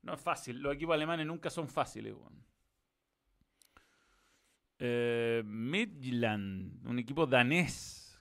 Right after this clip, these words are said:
quedó en el grupo del Liverpool. Pobre muchacho. El Rennes quedó en el Sevilla con el Krasnodar. Y el Istanbul,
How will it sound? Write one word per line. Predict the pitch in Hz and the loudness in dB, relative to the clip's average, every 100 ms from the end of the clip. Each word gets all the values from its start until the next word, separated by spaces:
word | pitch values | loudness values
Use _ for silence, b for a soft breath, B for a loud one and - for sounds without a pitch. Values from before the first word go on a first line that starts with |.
| - | -10
quedó | 123 120 | -4 -2
en | 127 | -2
el | 120 113 | -2 -2
grupo | 123 120 123 | -2 0 2
del | 117 117 | 2 2
Liverpool. | 127 113 95 127 139 160 - _ _ _ _ | 2 0 -2 -6 -6 -6 -12 _ _ _ _
Pobre | - 117 117 | -4 0 0
muchacho. | 107 110 127 101 - 120 _ _ - _ | -2 -4 -4 -4 -6 -18 _ _ -20 _
El | - 113 | -6 -2
Rennes | 123 151 165 175 - - | 4 4 4 0 -6 -6
quedó | 143 139 143 | 0 2 2
en | 143 | 0
el | 143 | -2
Sevilla | - 127 139 143 139 | -2 -2 0 2 0
con | 120 127 | 0 -4
el | 127 127 123 123 123 | -4 -4 -4 -6 -6
Krasnodar. | - 131 113 127 127 139 156 170 202 _ _ _ _ _ _ _ _ _ _ _ _ _ _ _ _ _ | 0 0 0 -2 4 4 4 -2 -16 _ _ _ _ _ _ _ _ _ _ _ _ _ _ _ _ _
Y | 143 123 127 | -4 0 2
el | 127 | 2
Istanbul, | 117 131 120 120 143 147 147 147 135 127 127 101 92 85 87 87 - | 0 2 2 4 4 4 2 0 -2 -4 -6 -6 -8 -8 -10 -10 -12